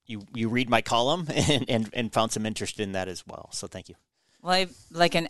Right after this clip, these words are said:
Speaker 2: avid fan of the well-being concept. And, like, early in my career,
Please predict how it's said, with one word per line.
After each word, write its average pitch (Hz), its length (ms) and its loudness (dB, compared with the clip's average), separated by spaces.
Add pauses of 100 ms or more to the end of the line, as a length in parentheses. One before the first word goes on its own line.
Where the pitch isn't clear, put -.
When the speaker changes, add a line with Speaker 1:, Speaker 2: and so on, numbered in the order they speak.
Speaker 2:
avid 170 640 2 (500)
fan 180 460 2
of 151 200 2
the 156 140 0
well-being 160 640 4
concept. 139 640 4
And, 151 160 2
like, 147 240 2
early 175 300 6
in 165 100 0
my 147 160 2
career, 143 560 0